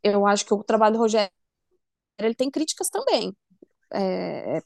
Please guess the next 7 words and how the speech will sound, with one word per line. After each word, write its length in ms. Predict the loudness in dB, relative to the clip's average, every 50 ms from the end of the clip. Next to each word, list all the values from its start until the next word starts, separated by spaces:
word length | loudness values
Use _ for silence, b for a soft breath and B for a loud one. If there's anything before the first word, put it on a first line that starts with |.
| _ _ 4
principalmente 600 | 6 6 6 6 6 4 6 4 4 4 4 4
em 20 |
algumas 300 | 4 4 4 2 0 0 -2
escolhas 1400 | -2 -4 -4 _ _ _ _ _ _ _ _ -20 _ _ _ _ _ _ -2 0 2 2 4 2 2 0 -2 -2
nas 180 | -4 -6 -6 -4
partidas 540 | -2 -2 -2 -2 -2 -2 0 0 0 0
recentes, 880 | -2 -2 0 0 4 4 4 6 6 4 4 2 2 2 0 0 0 -2